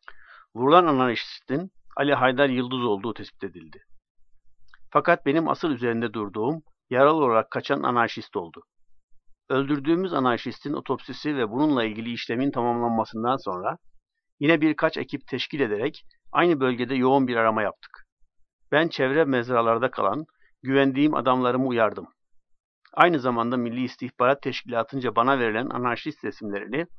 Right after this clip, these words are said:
istihbarat teşkilatının adamı olan kimselere dağıttım. Yirmi dokuz Ocak sabahı benim başında bulunduğum tim Gökçe Karakolu'ndayken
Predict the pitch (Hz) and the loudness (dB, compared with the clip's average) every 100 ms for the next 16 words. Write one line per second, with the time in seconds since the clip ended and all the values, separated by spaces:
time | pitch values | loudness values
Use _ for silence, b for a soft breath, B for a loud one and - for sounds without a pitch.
0 | - - _ - - 135 131 135 151 143 | -20 -20 _ -16 -10 -8 0 2 2 -2
1 | - 139 135 127 139 147 127 135 139 120 | -8 0 0 0 -2 0 2 2 2 0
2 | 120 120 120 - 110 113 113 101 - - | 0 -4 -10 -4 0 0 2 0 0 -10
3 | - _ _ - - _ _ _ - 135 | -20 _ _ -20 -20 _ _ _ -2 0
4 | 147 143 151 127 127 - 104 98 101 143 | 0 -2 -2 0 0 0 -4 -4 -6 -6
5 | 165 - - _ - 131 156 139 - 135 | -8 -16 -20 _ -4 0 2 2 0 0
6 | 139 113 104 98 92 85 143 160 151 _ | 0 -2 -6 -8 -10 -6 -4 -4 -6 _
7 | - - - - 165 143 127 120 113 113 | -20 -20 -6 -2 -2 -2 -2 -2 -2 -4
8 | 120 120 117 - 127 | -4 -4 -4 0 0